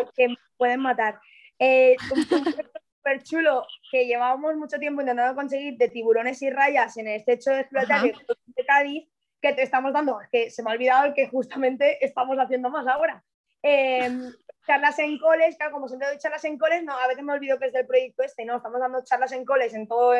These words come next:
Speaker 1: la provincia de, de Cádiz. También estamos trabajando con fichas de identificación ya con algunas cofradías de pescadores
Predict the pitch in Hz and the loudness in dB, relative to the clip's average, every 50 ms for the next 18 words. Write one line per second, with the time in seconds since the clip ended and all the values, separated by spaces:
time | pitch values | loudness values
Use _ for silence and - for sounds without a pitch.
0 | 240 247 226 247 240 240 233 240 240 247 240 247 247 233 - 254 247 240 240 240 | 2 0 2 2 0 0 0 -2 -4 -4 -4 -4 -10 -4 2 2 2 4 4 2
1 | 240 247 247 240 247 240 - 269 294 311 370 466 523 _ _ _ _ _ _ _ | 2 0 2 0 0 0 2 2 2 4 2 -2 -2 _ _ _ _ _ _ _
2 | _ _ - 254 254 254 254 254 262 269 262 247 254 269 262 254 247 247 254 262 | _ _ -6 -4 -2 -2 -4 -2 -2 -4 -4 -4 0 2 2 2 2 -2 -4 -6
3 | 254 240 254 254 240 262 247 247 269 254 247 226 247 247 247 247 247 240 226 254 | -4 -4 -4 -4 -4 -8 -2 2 4 4 4 6 6 6 6 4 2 -4 -6 -2
4 | 240 247 247 247 247 247 247 240 240 254 247 240 240 233 233 240 240 - - 247 | 0 0 0 0 -2 0 2 2 2 2 2 0 0 0 0 -4 -4 -4 -6 -8
5 | - 240 240 233 233 233 233 240 233 247 226 - - 240 247 262 277 311 349 359 | 0 0 2 2 2 2 0 0 -4 -4 -6 -4 -4 -4 -2 2 2 2 2 0